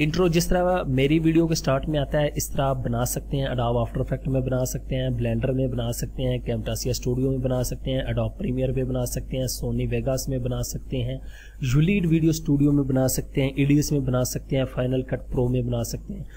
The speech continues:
जिस software को मर्जी यूज़ करते हुए आप अपना एक intro अच्छी सी look, अच्छा सा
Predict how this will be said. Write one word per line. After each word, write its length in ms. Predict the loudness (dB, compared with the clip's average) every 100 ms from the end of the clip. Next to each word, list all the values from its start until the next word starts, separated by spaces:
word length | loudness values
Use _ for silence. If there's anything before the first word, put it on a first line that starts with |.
| -16 -10 -2
जिस 300 | 2 2 2
software 460 | 2 2 2 0
को 240 | 2 2 4
मर्जी 420 | 4 2 2 0
यूज़ 360 | 2 0 -2
करते 240 | -6 -2 0
हुए 340 | 2 2 0 -2
आप 260 | -4 -4 -4 -10 -8
अपना 280 | -2 0
एक 300 | 0 0 -2 -4 0
intro 420 | 0 2 0 0 -2
अच्छी 380 | -4 -2 0 0
सी 400 | -2 -2 0 2
look, 440 | 2 2 0 -10 -16 -18 -18 -4
अच्छा 260 | -2 2 0
सा 160 | 2